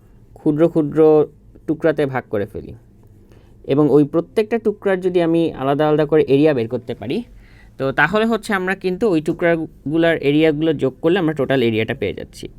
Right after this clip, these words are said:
এভাবে আমরা আসলে একটা কনসেপ্ট চিন্তা করতে পারি। So, আমরা ধরে নিচ্ছি যে, আহ, এরকম করে অসংখ্য এরিয়া আছে। এখন, আহ, কীভাবে আসলে কা-, কাজটা করা, করা যায় আর কি। তো আমরা যদি ধরি যে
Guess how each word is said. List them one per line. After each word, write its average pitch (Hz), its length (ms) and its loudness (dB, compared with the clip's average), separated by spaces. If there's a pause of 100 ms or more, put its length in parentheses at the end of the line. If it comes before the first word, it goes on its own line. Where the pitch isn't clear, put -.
এভাবে 147 160 2
আমরা 143 200 2
আসলে 151 240 0
একটা 170 180 -4
কনসেপ্ট 117 360 -6
চিন্তা 110 220 -6
করতে - 260 -10
পারি। - 200 -10 (200)
So, 143 180 4
আমরা 139 360 4 (1000)
ধরে 185 200 4
নিচ্ছি 170 360 0 (560)
যে, 131 520 4
আহ, 120 460 0
এরকম 143 360 2
করে 175 140 0
অসংখ্য 147 340 -4
এরিয়া 101 260 -2
আছে। - 260 -20
এখন, 226 320 -2 (540)
আহ, 147 360 0
কীভাবে 202 260 2
আসলে 180 200 -4 (100)
কা-, 151 140 -8
কাজটা 143 280 -4
করা, 113 200 -10
করা 113 420 -4
যায় 95 220 -12
আর - 160 -20
কি। - 160 -20
তো 170 60 0
আমরা 208 160 0
যদি 247 140 -2
ধরি 214 260 2
যে 156 220 0